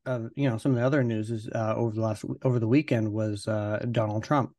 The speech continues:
kinda coming out on, on the, uh, abortion issue in a way that is kind of upsetting. Um, and so I think all of this, these, these, uh,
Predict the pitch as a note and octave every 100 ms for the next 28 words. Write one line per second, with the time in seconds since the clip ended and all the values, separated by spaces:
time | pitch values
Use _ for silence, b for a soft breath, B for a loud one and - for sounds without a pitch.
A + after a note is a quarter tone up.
0 | - A#2 G#2+ - A2+ G#2+ G#2 G#2 G#2 G#2
1 | G#2 _ _ _ B B B B _ -
2 | A#2 A2 G#2+ G#2+ G#2+ G#2 G#2+ A#2 C3 B2+
3 | G2+ G#2 G2 G2+ G#2 G2+ G2 G2 G2 -
4 | _ - G#2 G2+ - - A2+ G#2 - A#2
5 | A2+ G#2 - _ _ _ - G#2+ G#2 G2
6 | G2+ G2+ - G#2+ G2+ - _ _ b b
7 | b b _ B2 A2 D3 A#2 C3 D#3 A#2
8 | G2+ - - B2+ A2+ - C3 A#2 A2 A#2+
9 | A2+ A2